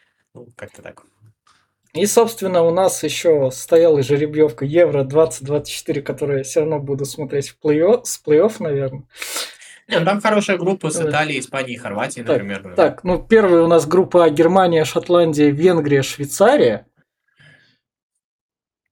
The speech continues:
Speaker 2: Но учитывая то, что выходит трое, там Германия может и с
Speaker 1: Я не
Speaker 2: третьего
Speaker 1: знаю, я
Speaker 2: места
Speaker 1: просто
Speaker 2: выйти.
Speaker 1: с этим выходом по трое я не знаю, что тут обсуждать, ну,
Speaker 2: Да.
Speaker 1: честно.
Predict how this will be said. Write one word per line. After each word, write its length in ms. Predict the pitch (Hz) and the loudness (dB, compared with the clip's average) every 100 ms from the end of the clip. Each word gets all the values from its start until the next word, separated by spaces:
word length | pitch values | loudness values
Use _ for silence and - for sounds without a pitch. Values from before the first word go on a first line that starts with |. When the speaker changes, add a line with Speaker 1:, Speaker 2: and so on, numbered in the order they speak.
| _ | _
Speaker 2:
Но 140 | 202 196 | 2 4
учитывая 460 | 208 294 240 214 | 6 4 6 4
то, 140 | 196 151 | 6 4
что 160 | - | 4
выходит 520 | 175 196 226 185 160 - | 2 2 2 2 0 2
трое, 340 | 190 285 214 | 4 6 4
там 360 | - 165 160 147 | 4 2 2 0
Германия 460 | 156 160 202 185 151 | 2 4 4 2 2
может 300 | 151 160 - | 0 0 -6
и 40 | |
с 60 | - | -2
Speaker 1:
Я 100 | 170 | 0
не 60 | - | 4
Speaker 2:
третьего 120 | 170 | 4
Speaker 1:
знаю, 100 | 160 | 6
я 60 | 165 | 4
Speaker 2:
места 140 | - | 4
Speaker 1:
просто 160 | 160 143 | 2 2
Speaker 2:
выйти. 200 | 127 - | 0 -4
Speaker 1:
с 40 | 233 | -4
этим 160 | 208 | 0
выходом 340 | 226 233 175 170 | 0 -2 -4 -2
по 120 | 170 | -2
трое 320 | 226 277 190 160 | 0 2 2 0
я 160 | 165 | -2
не 160 | 165 175 | -2 -4
знаю, 220 | 196 170 | -4 -4
что 80 | - | -6
тут 80 | - | -10
обсуждать, 460 | 151 165 160 - - | -10 -8 -8 -8 -4
ну, 80 | 165 | 4
Speaker 2:
Да. 180 | 156 | 4
Speaker 1:
честно. 300 | 143 135 147 | 4 -2 -10